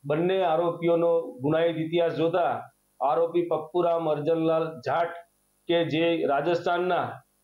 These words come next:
ગંગાપુર, સુખેર, ભીમાગંજ, કોટવાલી, પાલી જેવા પોલીસ સ્ટેશનમાં આ રીતે એ ટી એમ બદલી અને પૈસા ચીટિંગ કરી પડાવી લેવાના ગુનામાં તેમજ લૂંટ તેમજ હની ટ્રેપના ગુનામાં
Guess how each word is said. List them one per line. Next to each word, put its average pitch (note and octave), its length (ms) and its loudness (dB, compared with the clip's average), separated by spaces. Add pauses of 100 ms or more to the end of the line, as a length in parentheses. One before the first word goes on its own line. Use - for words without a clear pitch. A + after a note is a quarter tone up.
(120)
ગંગાપુર, D#3+ 640 0
સુખેર, E3 560 -2
ભીમાગંજ, E3 880 -2 (360)
કોટવાલી, E3 480 0
પાલી E3 640 -2 (340)
જેવા D#3+ 240 2
પોલીસ D#3+ 320 0
સ્ટેશનમાં E3+ 680 0 (440)
આ E3 100 0
રીતે E3 220 -2
એ D#3 240 0
ટી F3 160 0
એમ E3 220 2
બદલી D#3 540 0 (180)
અને D#3+ 160 0
પૈસા D#3+ 580 0 (240)
ચીટિંગ E3 380 0
કરી E3 260 0
પડાવી D#3+ 320 0
લેવાના E3 300 2
ગુનામાં D#3+ 520 0 (480)
તેમજ D#3 340 0
લૂંટ F3+ 340 0 (480)
તેમજ D#3 320 0
હની C#3+ 280 0
ટ્રેપના E3 420 0
ગુનામાં D#3 800 -2